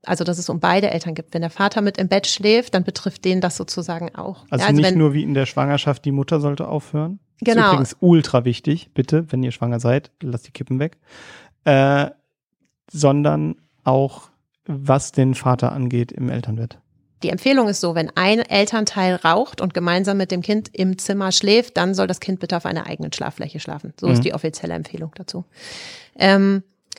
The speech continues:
Speaker 1: dann eben die, die Dinge, die wir schon kennen, kein Alkohol, Drogen oder sonstigen, äh, Konsum bitte bei den Eltern, damit sie eben im vollen Bewusstseinszustand sind.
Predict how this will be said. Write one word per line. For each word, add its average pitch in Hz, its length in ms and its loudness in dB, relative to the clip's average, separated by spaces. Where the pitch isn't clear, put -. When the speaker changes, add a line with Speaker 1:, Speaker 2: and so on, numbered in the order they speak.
Speaker 1:
dann 208 220 4
eben 190 420 2
die, 185 180 -2
die 175 140 -4
Dinge, 175 200 2
die 160 100 0
wir 165 80 4
schon 160 120 -2
kennen, 175 220 0
kein 170 220 -2
Alkohol, 175 400 -2
Drogen 170 560 -2
oder 165 180 0
sonstigen, 185 640 2
äh, 180 440 -2
Konsum 190 440 0
bitte 208 200 -2
bei 185 140 2
den 180 140 0
Eltern, 196 380 2
damit 170 220 -2
sie 175 120 -6
eben 170 340 -4
im 175 140 -6
vollen 175 240 -2
Bewusstseinszustand 208 1000 0
sind. 196 320 0